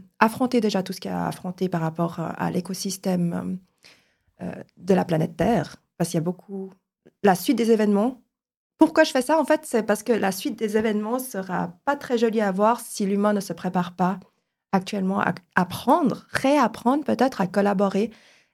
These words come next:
et à, et à oublier ou à diminuer le terme compétition. Donc vraiment à créer des synergies et de la co-création. Et je crois que la génération en dessous et actuelle,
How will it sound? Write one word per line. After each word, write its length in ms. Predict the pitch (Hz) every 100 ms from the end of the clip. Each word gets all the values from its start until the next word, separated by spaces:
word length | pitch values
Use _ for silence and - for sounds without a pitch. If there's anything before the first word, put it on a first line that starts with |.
| _
et 180 | - 185
à, 160 | 180 175 - _ _ _ _ _ -
et 120 | 196
à 160 | 185 - -
oublier 720 | 269 226 226 220 196 196 247 - _ _ _ _ _ _ _ _ -
ou 140 | 180
à 140 | 170 -
diminuer 760 | 151 247 247 220 196 185 220 240
le 80 | 175
terme 280 | 190 175
compétition. 600 | 175 233 220 214 185 170 156 _ _ _ _ _ _ -
Donc 160 | 180
vraiment 300 | 170 180 208
à 80 | 240
créer 260 | 220 - 208
des 100 | 180
synergies 800 | 170 - 240 226 185 175 202 240
et 100 | 190
de 80 | 165
la 80 | 170
co-création. 640 | - 240 - 202 185 233
Et 80 | 208
je 120 | 180
crois 320 | 175 - 226 226
que 140 | 196
la 280 | 175 185 180
génération 680 | 185 208 202 190 - 202 196 - _ _ _ _ -
en 100 | 226
dessous 640 | 226 220 233 233 233 233 _
et 140 | - 180
actuelle, 840 | 185 185 - 208 185 190 202 208